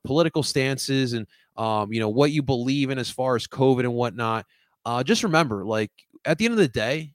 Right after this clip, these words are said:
we're all American, we're all human beings. So it doesn't, that does, that gets put to the side. If someone's in need of help, you ha-, as a human being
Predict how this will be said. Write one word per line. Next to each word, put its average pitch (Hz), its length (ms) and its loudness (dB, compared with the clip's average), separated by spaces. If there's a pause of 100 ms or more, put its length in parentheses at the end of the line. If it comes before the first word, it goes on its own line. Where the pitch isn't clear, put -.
we're 156 200 2
all 208 180 6
American, 113 540 -2
we're 123 200 0
all 156 420 2
human 143 340 -4
beings. 120 440 -6
So 120 380 0 (380)
it 139 120 -10
doesn't, 170 240 0
that - 220 0
does, 151 320 -2
that 180 220 -2
gets - 160 -10
put 156 220 -2
to 127 100 -10
the 110 80 -6
side. 113 380 -2 (280)
If 107 80 -8
someone's 214 400 2
in 139 140 -2
need 165 160 0
of 123 80 -2
help, 160 280 -2
you 139 160 -2
ha-, 143 240 -2
as 139 200 0
a - 20 -2
human 156 320 -4
being 120 340 -2